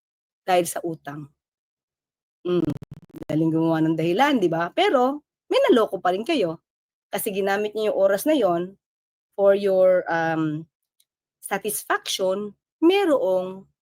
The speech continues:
nagdusa. And then, may balita pa ako. Gustong makipagdebate, eh, hindi naman yata nakatungtong sa korte.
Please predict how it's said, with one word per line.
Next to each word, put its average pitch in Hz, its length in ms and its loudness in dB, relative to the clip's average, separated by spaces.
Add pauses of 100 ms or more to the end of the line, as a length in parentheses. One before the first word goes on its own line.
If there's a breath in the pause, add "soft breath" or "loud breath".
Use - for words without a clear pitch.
(100)
nagdusa. 196 560 -2 (2500)
And 180 160 0
then, 226 480 0 (1400)
may 202 160 0
balita 175 380 -2
pa 131 260 -10
ako. 156 380 -6 (640)
Gustong 214 400 -4
makipagdebate, 190 800 -6
eh, 294 160 0
hindi 311 240 6
naman 262 280 4
yata 208 220 -6
nakatungtong 170 760 -6
sa - 160 -8
korte. 320 640 -2